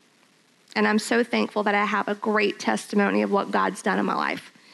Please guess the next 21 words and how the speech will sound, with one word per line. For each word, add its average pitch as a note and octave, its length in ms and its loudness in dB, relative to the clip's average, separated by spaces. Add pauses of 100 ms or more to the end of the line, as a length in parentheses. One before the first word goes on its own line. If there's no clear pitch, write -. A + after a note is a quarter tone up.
(520)
So B3+ 100 2
when B3 60 6
God C#4 200 2
says C4 240 2
wait, A#3 260 2
we B3 120 4
have A#3 200 0
decisions G#3 840 2
to - 140 0
make. - 460 -2 (1400)
When A#3 120 4
he A#3 80 6
says A#3+ 260 2
wait, A3+ 280 2
we A#3 100 2
can A3+ 160 0
control A#3 480 2
only F4 300 2
two D#4 240 2
things. - 560 -6 (840)
Although A3 440 2